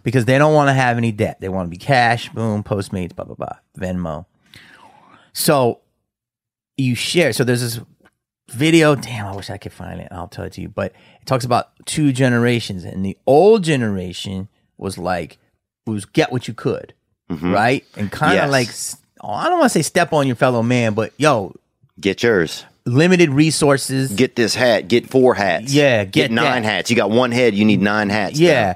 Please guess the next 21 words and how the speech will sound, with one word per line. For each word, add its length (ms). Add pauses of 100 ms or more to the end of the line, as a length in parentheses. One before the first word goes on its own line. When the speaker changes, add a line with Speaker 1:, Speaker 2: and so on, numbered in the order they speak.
(160)
Speaker 1:
and 140
it's 220
out 220
of 80
that 160
recession 540
era, 400
right? 320
Speaker 2:
Mm-hmm. 400 (240)
Speaker 1:
And 260
then 600
my 400
generation 1040 (340)
is 460
like, 320 (160)
gets 320
that, 560 (260)
but 140
is 100 (100)
also 800 (440)
half, 480